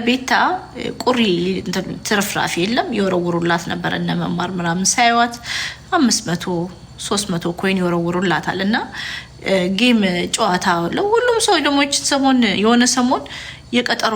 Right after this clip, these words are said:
ጌም፣ የገጠሮ ጌም የሚሉና ሁሉም ሰው ከእናንተ እጅ አንበሳ ኤክስፔክት ያደርጋል።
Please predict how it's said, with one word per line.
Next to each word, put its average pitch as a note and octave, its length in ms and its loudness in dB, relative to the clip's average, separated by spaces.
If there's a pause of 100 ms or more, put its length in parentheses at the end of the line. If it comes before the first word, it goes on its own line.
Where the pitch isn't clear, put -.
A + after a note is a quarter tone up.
ጌም፣ G#3 220 2
የገጠሮ G3 480 0
ጌም G3 160 2
የሚሉና G#3+ 460 4 (460)
ሁሉም G#4+ 340 2
ሰው G#4 160 2
ከእናንተ A3+ 460 4
እጅ - 200 -2
አንበሳ G#3+ 340 0
ኤክስፔክት - 460 -6
ያደርጋል። - 440 -6